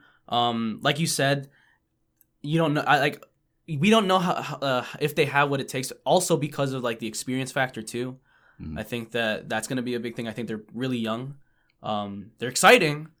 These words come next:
Speaker 2: Mm-hmm.
Speaker 1: but also that also comes with that kind of inexperience and the mistakes that come with it. And like you said, Damwon's just gonna punish you every, every single little mistake that you do. Suddenly, you're dead or something. So,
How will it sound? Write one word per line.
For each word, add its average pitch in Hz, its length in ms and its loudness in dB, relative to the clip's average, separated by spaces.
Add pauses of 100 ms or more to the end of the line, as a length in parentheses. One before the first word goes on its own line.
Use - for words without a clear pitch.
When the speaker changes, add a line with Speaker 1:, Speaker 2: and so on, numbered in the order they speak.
(120)
Speaker 2:
Mm-hmm. 82 160 -10 (160)
Speaker 1:
but 131 100 -2
also 131 380 0
that 123 140 2
also 120 220 -2
comes 120 220 -6
with 117 120 -6
that 107 120 -6
kind 117 160 -6
of 104 80 -8
inexperience 110 640 -6
and 110 100 -6
the 107 60 -6
mistakes 104 320 -8
that 101 120 -10
come 107 200 -10
with 101 160 -10
it. 98 240 -10 (280)
And 101 320 -8
like 113 200 -6
you 110 60 -8
said, 107 260 -4
Damwon's 107 340 -4
just 107 140 -10
gonna 107 100 -6
punish 107 320 -8
you 104 100 -8
every, 107 200 -6 (200)
every 180 360 0
single 151 440 -4
little 131 440 -4 (580)
mistake 135 380 0
that 127 160 -4
you 113 80 -6
do. 107 240 -6
Suddenly, 113 580 -2 (400)
you're 117 140 -6
dead 110 240 -4
or 104 40 -6
something. 101 440 -12
So, 101 420 -10